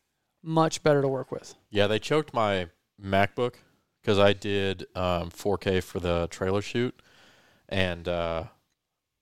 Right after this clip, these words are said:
Speaker 2: my MacBook didn't like it. They, it was okay until you started, like, speed ramping
Speaker 1: Yeah.
Speaker 2: or putting any sort of effects on there, um, which is an improvement. On an R five clip, it wouldn't even play.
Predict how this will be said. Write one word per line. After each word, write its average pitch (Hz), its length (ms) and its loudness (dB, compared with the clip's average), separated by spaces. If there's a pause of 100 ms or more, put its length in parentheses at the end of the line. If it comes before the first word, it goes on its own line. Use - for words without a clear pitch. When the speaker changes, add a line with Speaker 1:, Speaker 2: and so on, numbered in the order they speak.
Speaker 2:
my 98 280 -2
MacBook 87 420 -8
didn't 95 180 -6
like 95 220 2
it. 101 160 2
They, 131 160 4 (120)
it 135 80 4
was 117 160 4
okay 127 640 2
until 101 320 0
you 95 180 0
started, 87 800 0 (680)
like, 87 160 -4
speed 92 420 0
ramping 87 580 -2
Speaker 1:
Yeah. 143 260 -2 (100)
Speaker 2:
or 90 160 -10
putting 90 340 -4
any 87 140 -2
sort 90 240 -4
of 80 60 -6
effects - 400 -4
on 92 200 -2
there, 101 280 -6 (520)
um, 87 260 -2
which 104 160 -2
is 117 120 -4
an 104 100 -4
improvement. 87 560 -4
On 87 140 -8
an 60 60 -8
R 92 140 0
five 85 300 -4
clip, - 220 -10
it - 100 -8
wouldn't 62 180 -14
even - 160 -20
play. - 460 -8